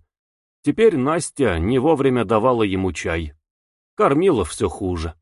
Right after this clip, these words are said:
не убирала комнат и постель. Он понимал, что ей некогда служить ему, но все же было обидно и неудобно. Становилось холоднее.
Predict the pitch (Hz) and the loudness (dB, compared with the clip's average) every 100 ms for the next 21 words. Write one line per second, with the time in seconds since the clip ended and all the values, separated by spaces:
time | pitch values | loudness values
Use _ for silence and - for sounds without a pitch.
0 | _ _ - 226 165 101 110 170 95 78 | _ _ -4 2 2 4 2 2 0 2
1 | 156 135 98 80 - 82 82 92 78 - | 2 2 0 -2 -6 -8 -4 -4 -6 -8
2 | 80 71 67 _ _ _ _ _ _ _ | -10 -10 -12 _ _ _ _ _ _ _
3 | _ 135 139 165 160 147 156 120 - 113 | _ 0 2 4 4 4 4 0 -2 -2
4 | 123 123 123 147 120 127 113 113 107 131 | 0 0 2 2 2 0 0 -2 0 -2
5 | 117 107 82 85 80 78 71 _ _ 127 | -2 -2 -6 -6 -4 -4 -6 _ _ -2
6 | 135 - - 135 127 127 135 139 135 101 | -2 0 0 2 2 2 2 2 2 0
7 | 123 123 127 78 87 107 110 82 80 73 | -2 0 0 -2 -2 -2 -2 -2 -4 -2
8 | 78 73 - _ _ _ _ _ _ _ | -4 -6 -12 _ _ _ _ _ _ _
9 | _ _ _ _ _ - 165 175 156 165 | _ _ _ _ _ -4 0 2 4 2
10 | 165 - 156 165 117 92 92 87 85 78 | 0 -2 0 2 0 -2 -2 -2 -4 -8